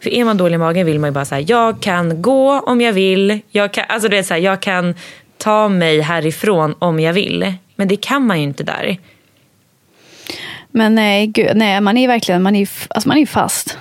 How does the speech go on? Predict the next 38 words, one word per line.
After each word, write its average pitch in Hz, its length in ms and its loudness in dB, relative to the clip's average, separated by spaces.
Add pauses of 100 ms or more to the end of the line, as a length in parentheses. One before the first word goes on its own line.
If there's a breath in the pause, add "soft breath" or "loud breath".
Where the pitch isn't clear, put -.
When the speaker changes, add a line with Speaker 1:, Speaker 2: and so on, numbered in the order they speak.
Speaker 1:
Ja, 175 300 0 (520 loud breath)
och 202 100 0
jag, 185 260 0
en 202 340 -2
kompis 202 460 -2
berättade 160 340 -4
också 165 280 -4
just 160 320 -4
med, 147 360 -2 (840)
eh, 160 480 -2
alltså, 170 360 -2 (280)
flyg 185 340 0
och 165 120 -2
såna. 156 380 -2 (360 loud breath)
Han 190 220 -2
hade 170 160 0
varit, 156 360 -2
jag 170 80 -6
kommer 180 100 -2
inte 175 140 -4
ihåg 160 80 -4
vart 170 160 -2
han 170 80 -6
hade 160 160 -4
varit, 165 260 -2
men, 160 400 -4 (160)
men, 147 400 -2
eh, 147 600 -4 (120)
liksom 160 300 -4
en 151 120 -2
lång 170 260 0
flygresa. 170 800 -2 (1120 loud breath)
Och 247 140 0
sen 220 180 0
så 233 80 -2
hade 202 140 0
han 190 120 0
liksom 170 640 -2